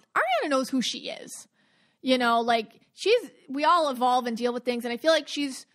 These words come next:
she knows who, you know, I feel like she's a little quieter. I feel like she wants a home. I feel like she's in this world, but she can also separate herself from it. Uh, these, these two need it, like, need it really bad. And, and they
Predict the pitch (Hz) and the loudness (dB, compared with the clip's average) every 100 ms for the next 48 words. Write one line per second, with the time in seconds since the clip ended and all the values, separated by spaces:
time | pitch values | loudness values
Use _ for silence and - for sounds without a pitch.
0 | _ _ - 494 392 381 339 311 285 302 | _ _ -6 0 2 2 -2 -2 -2 -4
1 | 294 415 359 302 285 - 220 214 240 277 | -2 -2 -2 -2 -2 0 0 0 0 -2
2 | 330 - _ _ - 247 285 277 269 247 | -2 -8 _ _ -10 -2 0 0 -2 -2
3 | - - 196 208 254 285 _ _ 254 285 | -4 -6 -8 -6 -6 -10 _ _ -4 0
4 | 269 254 - 277 254 - _ _ _ _ | 0 0 -2 -2 -2 -6 _ _ _ _
5 | _ 254 269 277 269 269 277 277 269 262 | _ 0 2 2 0 2 2 4 2 0
6 | 240 240 262 254 240 247 233 247 - 233 | -2 -4 -4 -4 -4 -6 -8 -8 -6 -4
7 | 240 254 262 254 247 277 262 262 262 - | -2 -2 -2 -2 -2 -4 -4 -2 -4 -6
8 | _ _ _ _ - 254 247 240 254 349 | _ _ _ _ 2 2 2 -2 -2 -2
9 | 392 - - 285 392 370 381 381 311 196 | -4 -10 -8 -2 -2 -2 -2 0 0 -4
10 | 233 247 269 233 - - _ 254 240 226 | -6 -4 -2 -2 -4 -12 _ -2 -2 -2
11 | 240 269 247 226 240 233 226 202 196 196 | -2 -2 -2 -2 -2 -2 -2 -2 -2 -2
12 | - 226 - 220 220 220 214 | -6 -8 -8 -6 -6 -8 -10